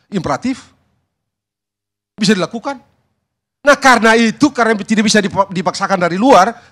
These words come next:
karena itu berakar di dalam, maka bikin hukum supaya bisa dipaksakan oleh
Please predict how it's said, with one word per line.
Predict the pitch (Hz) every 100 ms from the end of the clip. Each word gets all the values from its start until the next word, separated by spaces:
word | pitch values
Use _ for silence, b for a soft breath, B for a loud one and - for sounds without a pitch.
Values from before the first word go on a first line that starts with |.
| -
karena | 190
itu | 220
berakar | 190 185 185
di | 170
dalam, | 165 233 170 185
maka | 226 262 277 277 170 196 - _
bikin | 180 208 156
hukum | 117 180 175 226
supaya | 165 175 180
bisa | 185
dipaksakan | 180 170 180 - - 202 208
oleh | 170